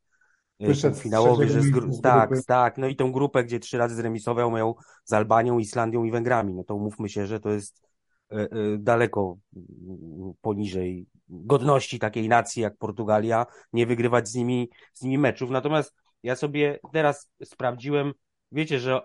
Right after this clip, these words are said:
Speaker 1: jak oni od-, odpadali z, y, z Belgią zero jeden na Euro, w tym meczu decydującym oddali dwadzieścia trzy strzały,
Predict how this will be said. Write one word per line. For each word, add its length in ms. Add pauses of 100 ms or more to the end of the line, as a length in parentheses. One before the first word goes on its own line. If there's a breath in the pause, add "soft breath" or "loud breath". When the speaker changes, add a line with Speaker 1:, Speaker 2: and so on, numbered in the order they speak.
(200)
Speaker 1:
jak 240
oni 180
od-, 280
odpadali 800
z, 340
y, 340
z 120
Belgią 500
zero 220
jeden 280
na 180
Euro, 580
w 40
tym 200
meczu 260
decydującym 680
oddali 340
dwadzieścia 360
trzy 200
strzały, 540